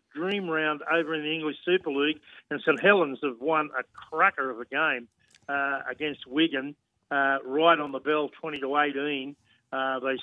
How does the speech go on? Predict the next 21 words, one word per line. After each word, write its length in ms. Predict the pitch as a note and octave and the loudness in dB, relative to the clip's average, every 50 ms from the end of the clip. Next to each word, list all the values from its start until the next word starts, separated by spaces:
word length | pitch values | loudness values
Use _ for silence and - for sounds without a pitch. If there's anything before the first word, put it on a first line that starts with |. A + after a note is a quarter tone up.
| - - | -8 -6
scored, 460 | - C#3+ C#3 C#3+ C#3+ C#3+ D3 D3 C#3+ - - C3+ | -4 -4 -2 0 2 2 2 2 0 0 0 2
and, 360 | C#3 C#3 C#3 C3+ C3+ C3 C3+ | 4 4 4 2 0 2 4
um, 480 | C3+ C3 C3 C3+ C3 C3 C3 B2+ B2 - _ _ _ _ _ _ _ _ _ | 4 6 6 4 4 0 -2 -6 -12 -16 _ _ _ _ _ _ _ _ _
and 160 | C#3 C#3 C#3 C#3 | -4 -4 -4 -4
it 80 | C#3 | -4
was 120 | C#3+ B2+ B2 | -6 -6 -6
a 40 | |
great 320 | - - D3 D3 C#3+ C#3 - | 0 6 6 6 6 6 4
game. 320 | - C#3+ D3 D3 C#3 B2+ B2 | 2 4 6 6 4 2 -2
And 100 | B2+ C#3 | -8 -8
the 60 | C3 - - - | -10 -10 -12 -4
strong 280 | - F3+ F#3 F#3 E3+ D#3 | 0 2 2 2 2 0
mail 280 | D#3 D3+ D3+ D3 D3 | 0 0 0 0 -2
around 480 | C3+ C3+ C#3+ D3+ D#3 D#3 D3+ C#3+ C#3 C3+ | -2 -4 -2 -2 0 0 -2 -2 -4 -4
that 140 | C#3 C#3 C#3 - _ _ _ _ _ _ _ _ | -4 -4 -4 -6 _ _ _ _ _ _ _ _
the 80 | C#3+ C3+ - - | -14 -14 -4 2
Gold 280 | D#3+ E3 F#3+ F#3 - - | 4 4 4 2 0 -2
Coast 180 | D#3 C#3+ C3 - _ - | -2 -2 -2 -6 _ -2
Titans 380 | D#3+ D#3+ E3+ E3+ - C3 A#2 - | 0 2 2 0 -2 -10 -12 -10
are 80 | C3 B2 A2 A2 A#2+ | -10 -12 -10 -10 -2
very 360 | D3 E3+ F3+ F3 E3+ D#3+ - | 0 0 2 2 0 -2 -4